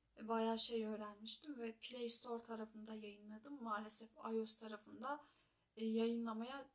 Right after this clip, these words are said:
o zaman maliyet olarak gücüm olmamıştı. Yani, e, o şekilde bir yolculuğum oldu arkadaşlar. <laughs> Şu an kendimi çok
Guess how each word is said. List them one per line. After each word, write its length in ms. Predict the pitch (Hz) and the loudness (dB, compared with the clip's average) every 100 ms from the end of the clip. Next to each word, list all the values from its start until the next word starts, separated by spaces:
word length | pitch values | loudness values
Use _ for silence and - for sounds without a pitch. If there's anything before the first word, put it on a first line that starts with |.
| _ - | _ -8
o 100 | 226 | -2
zaman 400 | 220 214 254 - - _ - | 2 2 0 -4 -16 _ -8
maliyet 500 | 226 226 226 233 226 | -2 2 4 2 0
olarak 320 | 208 254 285 | -2 -6 -6
gücüm 300 | 226 233 226 | -10 -4 -2
olmamıştı. 640 | 214 196 185 185 - 370 - _ _ _ _ _ _ _ _ _ _ _ _ _ _ _ _ 285 | -2 -6 -4 -2 -2 -4 -16 _ _ _ _ _ _ _ _ _ _ _ _ _ _ _ _ 0
Yani, 400 | 294 302 294 285 | 2 4 6 6
e, 560 | 285 233 226 226 233 - | 4 4 2 0 -4 0
o 120 | 302 | 2
şekilde 500 | 320 302 294 277 285 | 2 0 -4 -4 -4
bir 160 | 285 285 | -2 -2
yolculuğum 680 | 247 254 247 254 285 254 214 | 0 0 0 0 -2 -2 -4
oldu 200 | 208 208 | -4 -6
arkadaşlar. 760 | 202 208 202 208 - 233 269 - | -6 -10 -14 -8 -6 -6 -6 -10
<laughs> 220 | 240 233 | -8 -2
Şu 180 | 233 262 | 2 6
an 140 | 254 262 | 6 4
kendimi 300 | 240 247 254 | -6 -10 -10
çok 260 | 247 233 | -10 -10